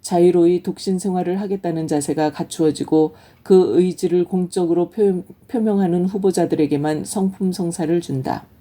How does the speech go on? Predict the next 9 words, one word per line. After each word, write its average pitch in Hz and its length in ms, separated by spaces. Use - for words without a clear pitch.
천육백. 170 760
세 180 300
가지 175 340
품계의 180 560
성품 190 460
성사를 175 480
주는 156 260
사람은 151 600
주교이다. 143 680